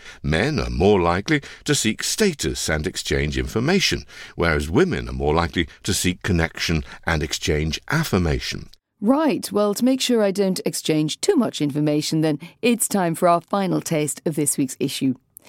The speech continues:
Speaker 2: In the Letters to the Editor column, two readers wrote in concerning a recent Johnson column on the merits of the hyphen. Rick Greer from Morristown, New Jersey,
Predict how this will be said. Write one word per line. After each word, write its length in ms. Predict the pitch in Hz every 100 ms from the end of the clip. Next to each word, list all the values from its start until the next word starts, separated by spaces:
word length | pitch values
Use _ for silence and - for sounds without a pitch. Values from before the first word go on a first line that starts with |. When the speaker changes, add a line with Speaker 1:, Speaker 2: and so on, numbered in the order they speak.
| - - - _
Speaker 2:
In 100 | 294
the 80 | 320
Letters 360 | 269 220 175 -
to 40 |
the 140 | 180
Editor 260 | 170 165 160
column, 380 | - 165 165 151 - - -
two 240 | 370 359
readers 380 | 277 190 165 151
wrote 240 | 156 147
in 180 | 147 135
concerning 540 | 160 190 - 151 143 -
a 40 |
recent 380 | 160 147 - 147
Johnson 400 | 170 196 190 214
column 320 | 190 190 190 - - -
on 140 | - 262
the 60 |
merits 480 | 277 202 170 180 - -
of 120 | 165
the 80 | 160
hyphen. 580 | - 180 175 156 139 131 - - - -
Rick 240 | 269 220
Greer 280 | 226 220 185
from 200 | 170 180
Morristown, 640 | 214 339 - - 156 156
New 120 | 156
Jersey, 520 | 156 170 165 160 165